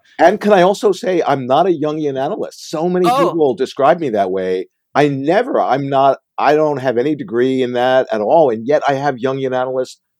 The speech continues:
Speaker 1: who, who are clients of mine. But, um, I'm just somebody who studies Jung a lot,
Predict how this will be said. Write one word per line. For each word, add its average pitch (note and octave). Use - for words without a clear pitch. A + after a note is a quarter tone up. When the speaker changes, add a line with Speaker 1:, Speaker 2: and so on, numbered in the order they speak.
Speaker 1:
who, A2+
who C3
are A2+
clients F3+
of G2
mine. F#2
But, C#3
um, B2+
I'm E3
just G3
somebody D#3+
who C3
studies C3
Jung B2+
a G#2
lot, G2